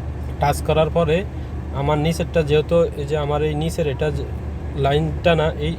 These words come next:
লাইনের উপরে টাচ করলে এইরকম ডট ডট আসবে। এই, এইরকম ডট ডট আসবে। আমার এই সাইডটা সিলেক্ট করিয়া আমার উপরে লেখা আছে,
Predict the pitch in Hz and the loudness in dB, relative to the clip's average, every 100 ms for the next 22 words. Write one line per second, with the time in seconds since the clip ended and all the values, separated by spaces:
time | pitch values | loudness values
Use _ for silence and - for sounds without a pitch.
0 | - 143 139 147 147 160 156 143 - 151 | -2 -2 0 0 2 0 2 0 0 0
1 | 160 190 156 151 147 165 156 139 135 151 | 0 0 0 0 2 0 0 0 0 0
2 | 156 147 139 170 214 - - - - - | 0 0 -2 -4 -4 -6 -6 -6 -6 -6
3 | - - - - 147 160 165 160 147 143 | -6 -6 -6 -2 2 2 2 2 2 2
4 | 156 156 156 160 160 147 151 143 143 - | 0 2 2 2 0 2 0 0 -2 -4
5 | - - 147 147 170 165 147 151 - - | -6 -2 0 2 2 2 2 0 0 -2
6 | 165 185 233 - - - - - - 135 | 2 2 2 -4 -8 -8 -8 -8 -4 -2
7 | 143 156 160 165 156 147 139 151 143 | 0 0 2 4 4 2 2 2 2